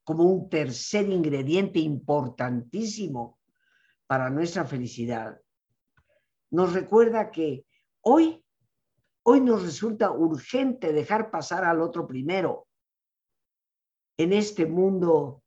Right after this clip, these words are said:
de competencia tan despiadada. Nos urge dar reconocimiento al otro en este mundo de un egocentrismo siempre protagónico.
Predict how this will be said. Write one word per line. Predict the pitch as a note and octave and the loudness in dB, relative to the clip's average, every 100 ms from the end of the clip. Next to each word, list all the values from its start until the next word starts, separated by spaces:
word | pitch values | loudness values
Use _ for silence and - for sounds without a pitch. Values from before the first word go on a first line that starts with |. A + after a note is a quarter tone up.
| _ | _
de | - B2+ | -12 -6
competencia | C#3+ B2+ D#3+ - D3 D#3 C#3 - A#2+ G#2+ _ _ _ _ _ | -4 -4 -6 -6 -4 -2 -4 -6 -10 -10 _ _ _ _ _
tan | - A#2 A2+ | -8 -8 -6
despiadada. | C#3 C#3 - B2+ A2 A2+ A2+ F2+ - _ _ _ _ _ _ _ _ _ _ | -6 -8 -6 -6 -6 -8 -10 -16 -20 _ _ _ _ _ _ _ _ _ _
Nos | F#3 G#3+ G#3+ | 4 4 4
urge | D4 D4 - D#3+ A#2+ - _ _ | 0 -2 -2 -4 -4 -12 _ _
dar | - A#3 B3 - | 0 2 2 -2
reconocimiento | - F#3+ F#3 - F3 F3 D#3+ E3+ F3+ A#3+ C#4+ - E3 | -4 0 2 2 0 0 0 -4 0 0 0 0 0
al | D3 | 2
otro | C#3+ C#3+ B2 A#2+ A#2+ - _ - - | 0 -2 -4 -6 -8 -14 _ -20 0
en | F3+ | 4
este | B3 A#3+ A3+ | 4 4 2
mundo | G3 A3+ A3+ G#3 F#3 F3+ - _ _ | 6 6 6 6 4 0 -12 _ _
de | C3 D#3+ | 0 4
un | F3+ G3+ F#3+ F#3 _ _ _ _ _ _ _ _ _ _ | 6 4 2 -4 _ _ _ _ _ _ _ _ _ _
egocentrismo | F3 D#3+ F3 - D#3 C3+ F3 G#3+ G3 F#3+ D3+ | -2 0 0 -2 -4 -2 2 2 2 0 -2
siempre | - A3 A3 G3+ E3 D#3 B2 - | 0 6 6 6 0 0 -2 -6
protagónico. | - D#3+ - C#3 C#3+ E3 D3+ A#2 B2 A#2+ - | 0 0 0 -2 0 0 0 -6 -12 -14 -16